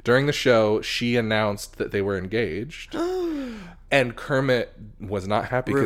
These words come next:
Speaker 2: Reverse
Speaker 1: he's,
Speaker 2: Matt Damon.
Speaker 1: he's a much more private person than she is, so she, he didn't want the public to know that they were engaged. So she announced it, and he wasn't pleased that she made it public. Um, and it was even, like, clear on the show that, like, he wasn't happy that he, she let the cat out of the bag.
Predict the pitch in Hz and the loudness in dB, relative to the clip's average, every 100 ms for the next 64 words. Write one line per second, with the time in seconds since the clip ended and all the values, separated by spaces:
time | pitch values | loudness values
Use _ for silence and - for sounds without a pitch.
0 | 131 151 117 120 110 123 127 233 123 135 | 4 4 4 2 0 -2 -4 -4 -2 -2
1 | 135 - 127 120 120 - 120 110 - 110 | -2 -2 0 2 0 -2 -2 -4 0 0
2 | 107 107 - 120 113 117 107 98 104 95 | 2 0 -2 -2 -2 -2 -4 -4 -2 -2
3 | 87 - - 113 113 - 120 120 95 98 | -2 -6 -6 -6 -8 -6 -6 -4 -2 -4
4 | 101 107 98 87 98 95 90 92 82 85 | -4 -2 -2 -4 -4 -4 -4 -4 -6 -4
5 | 113 98 87 - - - - - - - | -2 -2 -4 -10 -16 -20 -18 -12 -8 -2
6 | 117 110 107 104 - 95 92 95 - 104 | 0 2 0 -2 -2 -2 -2 -6 -8 -6
7 | 98 98 - - 101 90 - - - 92 | -6 -8 -10 -8 -8 -8 -12 -14 -10 -8
8 | 90 87 - 104 98 87 80 - - - | -6 -8 -8 -6 -6 -6 -10 -10 -16 -20
9 | - - - - - - 98 90 87 87 | -20 -20 -20 -20 -12 -4 -2 -2 -6 -8
10 | 87 - 104 95 92 90 90 87 - 117 | -12 -6 -4 -2 -4 -6 -10 -10 -4 -2
11 | 107 113 101 95 - 104 92 90 82 - | -2 -4 -4 -6 -6 -4 -4 -6 -10 -10
12 | 55 62 - 76 - 80 - - 87 - | -10 -10 -10 -12 -10 -12 -12 -10 -10 -10
13 | 85 80 - - - - - - - 92 | -8 -8 -10 -18 -20 -20 -20 -18 -10 -10
14 | - - - 90 - - - 87 90 92 | -10 -16 -10 -8 -6 -8 -6 -6 -6 -6
15 | 95 98 | -6 -6